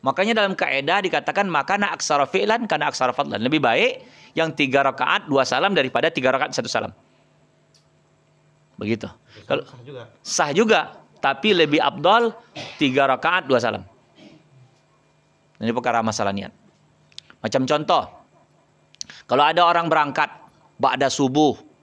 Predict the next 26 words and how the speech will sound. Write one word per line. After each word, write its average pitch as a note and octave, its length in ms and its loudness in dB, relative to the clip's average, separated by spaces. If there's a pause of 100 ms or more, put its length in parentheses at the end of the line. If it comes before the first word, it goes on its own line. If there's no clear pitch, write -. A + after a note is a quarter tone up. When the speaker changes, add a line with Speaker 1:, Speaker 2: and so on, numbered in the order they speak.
Speaker 1:
mau A#2+ 160 2
ke - 80 -6
Medan, B2 440 0 (280)
itu D#3 160 -2
sama E3 160 0
dia F3 160 4
udah F#3 80 4
kena F3 240 0
wajib D3+ 240 0
Jumat. D3 240 -2 (1120)
Tapi C3+ 320 -2
kalau E3+ 240 2
dia D3+ 80 4
berangkat E3 400 0
sebelum D3 320 0
subuh, D#3 440 2 (1400)
dia C3 120 2
tidak C3+ 320 -2
kena C3 80 -2
Jumat A2+ 400 -6
karena C3+ 240 -2
tidak C3 240 0
jumpa C3+ 440 2
dengan A#2+ 280 -2
terang B2 240 0
hari. A#2 320 -2